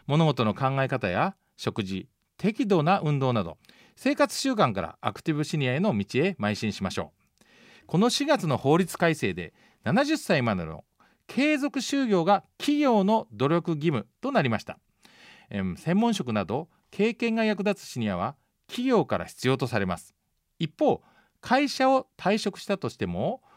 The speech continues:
自分の経験とスキル、人脈などを生かして就労することは可能ですよね。とはいえ、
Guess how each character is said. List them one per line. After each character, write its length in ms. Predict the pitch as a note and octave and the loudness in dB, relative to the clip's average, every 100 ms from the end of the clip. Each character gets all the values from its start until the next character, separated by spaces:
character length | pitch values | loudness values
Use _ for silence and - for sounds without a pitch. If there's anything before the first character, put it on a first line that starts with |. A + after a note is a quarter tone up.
| _ - | _ -6
自 120 | A2+ | 0
分 160 | F3+ F#3+ | 2 2
の 100 | F3 | 2
経 200 | F3+ E3 | 0 0
験 180 | E3+ | -2
と 100 | D#3 | -2
ス 120 | D3+ - | -4 -2
キ 120 | B3 | -2
ル、 180 | B2 - _ - | -2 -6 _ -8
人 240 | A2 G#3 | -4 -2
脈 220 | B3+ B3 | -2 -2
な 120 | B3 | -2
ど 100 | G3 | 0
を 60 | A#2 | 0
生 80 | - | 0
か 120 | G#2 | -4
し 80 | - | -4
て 120 | F2 | -12
就 260 | - G#3+ C4 | -4 -2 0
労 160 | C4 | -2
す 100 | - | -2
る 80 | B3 | -8
こ 80 | C4+ | -4
と 80 | E4+ | -2
は 80 | B3+ | 0
可 140 | B2+ | 0
能 120 | A2 | 0
で 120 | F#2 | -2
す 80 | - | -6
よ 80 | D#2+ | -6
ね。 180 | D3+ - _ _ _ _ _ _ | -6 -8 _ _ _ _ _ _
と 100 | F3+ | 2
は 140 | D3 | 4
い 160 | A2 F#2+ | 4 2
え、 160 | C#3+ | -2